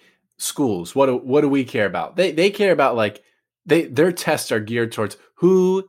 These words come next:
is the best memorizer. And, and to memorize something is to admit, "I don't actually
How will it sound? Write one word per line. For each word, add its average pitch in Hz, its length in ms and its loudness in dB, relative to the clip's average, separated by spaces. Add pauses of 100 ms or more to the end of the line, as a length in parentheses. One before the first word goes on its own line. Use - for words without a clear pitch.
is 113 180 -2
the 104 100 -4
best 135 340 -2 (140)
memorizer. 98 720 -2 (680)
And, 160 240 4
and 170 260 0
to 180 140 2
memorize 180 680 0
something 123 420 -2
is 151 280 -4
to 196 200 -2
admit, 190 680 -2 (540)
"I 208 160 0
don't 240 280 0 (220)
actually 123 920 -2